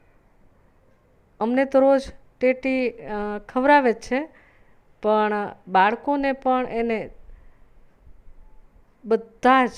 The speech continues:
તમામ બાળકો છે એને પણ ટેટી છે જેટલી ખાવી હોય એટલી,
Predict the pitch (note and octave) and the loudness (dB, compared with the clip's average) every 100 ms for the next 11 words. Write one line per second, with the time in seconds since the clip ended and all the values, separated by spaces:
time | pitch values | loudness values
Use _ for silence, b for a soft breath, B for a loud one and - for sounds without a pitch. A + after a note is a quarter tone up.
0 | - - A3+ A3 B3 C#4 C#4 A3 G#3 A3 | -16 -10 -6 -4 -2 -2 -2 -2 -4 -4
1 | B3 A#3+ - G#3+ F#3+ b b _ G#3 G#3+ | -4 -4 -4 -10 -10 b b _ -10 -6
2 | A3+ A3+ G#3+ G3+ G#3 G3+ A#3 A3+ A3+ F3+ | -6 -6 -10 -6 -6 -6 -8 -6 -6 -8
3 | F3 b b b b - - - A3 A3 | -10 b b b b -20 -16 -2 -2 -2
4 | C4+ C4+ - - A#3+ B3+ C4+ A#3+ F#3+ F3 | -4 -4 -6 -2 2 2 2 2 0 -4
5 | F3 F3 E3+ | -8 -10 -12